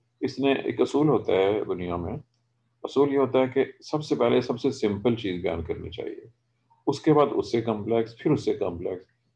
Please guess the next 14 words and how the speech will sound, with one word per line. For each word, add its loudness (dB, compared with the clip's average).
और 4
फिर 8
ज़्यादा 6
complex -6
चीज़। -16
अब -2
Leninger 2
ने -8
इस 0
असूल 0
को 0
फॉलो -2
नहीं -10
किया। -20